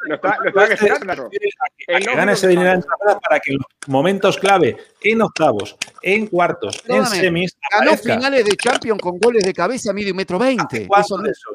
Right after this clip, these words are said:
Speaker 2: Si no estaba ni firmado este contrato, Bruno.
Speaker 3: ¿Pero qué tiene que ver? Ah, ahí
Speaker 1: Sí,
Speaker 3: cobraba
Speaker 1: sí,
Speaker 3: poco.
Speaker 1: pero lo
Speaker 3: Estamos
Speaker 1: estaban
Speaker 3: hablando si
Speaker 1: esperando,
Speaker 3: este
Speaker 1: lo estaban
Speaker 3: señor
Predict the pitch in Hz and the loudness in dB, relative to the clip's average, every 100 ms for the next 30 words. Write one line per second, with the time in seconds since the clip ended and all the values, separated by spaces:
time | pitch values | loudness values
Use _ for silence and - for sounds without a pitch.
0 | _ - - - 226 226 202 160 180 185 | _ -18 -14 -2 0 2 2 2 0 0
1 | 170 139 156 147 110 147 98 - - 196 | 0 0 0 0 -2 -4 -8 -12 -16 -16
2 | - 262 262 220 240 233 208 185 185 202 | -12 -8 -6 0 2 2 0 0 0 2
3 | 185 185 170 220 202 151 135 131 135 151 | 4 4 2 2 0 0 -4 -6 -12 -10
4 | 151 208 160 226 254 247 175 254 262 247 | -8 -4 -2 0 2 0 0 -2 -2 -6
5 | - 247 254 247 240 | -6 -2 0 2 2